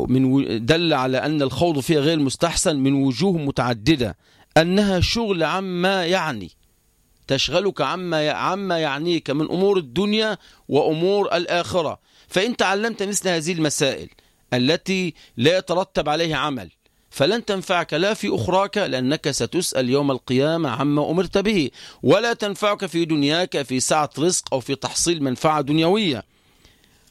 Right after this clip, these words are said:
قال شيخ الإسلام ابن تيمية رحمه الله تعالى: "إن المقصود من أصول الفقه أن يفقه الدارس مراد، مراد الله ورسوله صلى الله عليه وسلم".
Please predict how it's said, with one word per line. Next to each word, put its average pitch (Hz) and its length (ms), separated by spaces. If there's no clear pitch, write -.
قال 202 260
شيخ 190 240
الإسلام 165 420
ابن 147 200
تيمية 147 360
رحمه 143 300
الله 139 260
تعالى: 160 540
"إن 180 260
المقصود 131 680
من 127 160
أصول 160 380
الفقه 165 640
أن 131 160
يفقه 127 520
الدارس 101 760
مراد، 131 500
مراد 127 600
الله 135 460
ورسوله 123 580
صلى 110 280
الله 104 220
عليه 92 200
وسلم". 85 340